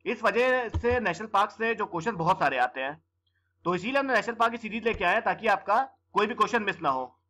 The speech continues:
और, अ, जितने भी नेशनल पार्क हम इसमें कवर करवा रहे हैं वो more than sufficient है, क्योंकि यही नेशनल पार्क जो है वो पूरे साल न्यूज़ में रहते हैं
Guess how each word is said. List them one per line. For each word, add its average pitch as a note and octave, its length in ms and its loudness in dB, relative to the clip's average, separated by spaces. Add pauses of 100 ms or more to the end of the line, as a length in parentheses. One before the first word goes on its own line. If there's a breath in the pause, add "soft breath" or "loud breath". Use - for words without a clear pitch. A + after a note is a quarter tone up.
और, E3 140 4
अ, A3+ 360 4
जितने F#3 320 -2
भी C#4+ 60 -6
नेशनल A#3+ 260 0
पार्क B3+ 260 4
हम A#3+ 140 0
इसमें A#3+ 180 -4
कवर G#3 240 4
करवा F#3 260 2
रहे D3+ 140 2
हैं G#3+ 160 -2 (280)
वो F#3+ 80 2
more G#3 220 4
than C4 120 4
sufficient E3 540 -2
है, A#2 160 -6 (640)
क्योंकि G#3 300 -2
यही B3+ 500 0
नेशनल A#3 260 -2
पार्क A3+ 200 2
जो G#3 60 -2
है G#3 140 0
वो A#3 80 0
पूरे F3+ 240 -4
साल G#3+ 140 0
न्यूज़ G3+ 180 -8
में G3+ 100 -2
रहते D3+ 220 0
हैं G#3 220 -2